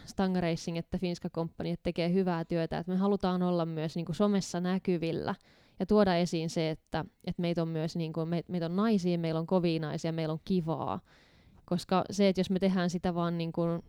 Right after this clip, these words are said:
itsellemme silleen, että kukaan muu ei näe sitä, niin eihän sitä kautta uudet harrastajat saa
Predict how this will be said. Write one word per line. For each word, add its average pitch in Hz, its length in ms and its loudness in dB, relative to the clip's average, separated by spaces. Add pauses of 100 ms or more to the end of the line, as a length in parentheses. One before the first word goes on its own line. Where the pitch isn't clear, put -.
(420)
itsellemme 180 520 0
silleen, 170 240 2
että - 100 -4
kukaan 175 260 0
muu 175 160 4
ei 175 80 4
näe 202 260 4
sitä, 175 300 -2
niin 170 120 0
eihän 190 180 4
sitä 202 180 0
kautta 180 420 0 (340)
uudet 190 220 6
harrastajat 180 520 2
saa 180 260 2